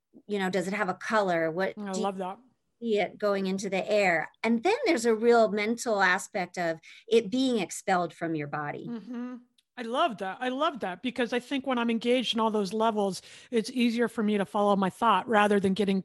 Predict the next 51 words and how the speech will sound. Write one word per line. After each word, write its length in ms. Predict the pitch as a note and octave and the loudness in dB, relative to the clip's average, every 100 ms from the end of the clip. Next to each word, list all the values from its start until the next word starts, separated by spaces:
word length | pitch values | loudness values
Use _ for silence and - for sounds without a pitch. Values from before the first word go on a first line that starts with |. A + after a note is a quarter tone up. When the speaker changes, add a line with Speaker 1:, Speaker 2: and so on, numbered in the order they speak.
| _ | _
Speaker 2:
caught 240 | - G#3+ F#3+ | 0 2 2
up 160 | G3 | 0
in 80 | G3 | 0
this 200 | F3+ - | 0 0
rumination 600 | G3 F#3 F#3 G#3 - G3+ | 0 2 4 2 2 0
that 140 | F#3+ F#3 | 0 2
I, 220 | F3+ F#3 - - - - - - | 0 -2 -8 -20 -20 -20 -8 2
you 80 | |
know, 100 | C4 A#3+ | 6 6
I 60 | |
think 220 | B3 C#4+ | 6 4
what 100 | C4 | 4
you 80 | A3+ | 2
said 260 | - A#3 G#3+ | 4 4 4
about 280 | G3+ G3 - | 4 0 2
forecasting 540 | A#3 G#3+ A3 F#3+ G#3 | 0 2 0 0 -2
the 80 | F3+ | -4
future, 380 | C#4 D4+ G3 F3 | -2 0 0 0
that's 240 | B3+ - | 0 2
where 160 | C4+ G3 | 2 4
my 220 | G#3+ E4+ | 4 6
<laughs> 20 | |
worry 300 | C#4+ C#4 D#4 | 8 8 6
comes 320 | - G4 G#4+ | 4 2 2
from, 240 | D4 A3+ A#3 | 2 2 4
right? 180 | D#4 | 2
Well, 160 | D#4 C#4 | 4 4
what 200 | F#4+ G4+ | 4 2
if 180 | A4+ - | 0 2
this 220 | A4 - | 0 2
doesn't 280 | D#4 C4 A3+ | -2 0 0
happen? 320 | A3 - A#3+ | 0 -2 -4
Or 80 | B3+ | -4
what 140 | F#4 | -4
if 140 | G4+ - | -6 -2
this 200 | B4 - B4 C5 | -2 -2 -2 0
does 140 | E4+ | -2
happen? 500 | D4 B3 F#3+ A3 G#3 | -2 -2 -2 -2 0
And 180 | G#3 G#3 - - - - - | -2 -4 -8 -20 -20 -20 -8
it 140 | D4+ | -2
usually 420 | C#4 E4 F4+ F#4+ | 4 6 6 2
never 220 | E4+ E4 D#4+ | 2 4 4
happens 400 | D#4+ E4 D4+ C4 | 4 4 0 0
one 180 | D4+ | 0
way 120 | D#4+ D#4 | 0 0
or 40 | |
the 120 | C#4 | 0
other. 280 | D#4 - D4 | -2 -4 -10
<laughs> 40 | - - - | -8 -8 2
You 160 | D#4+ C#4+ | 2 2
know, 180 | D4 | 0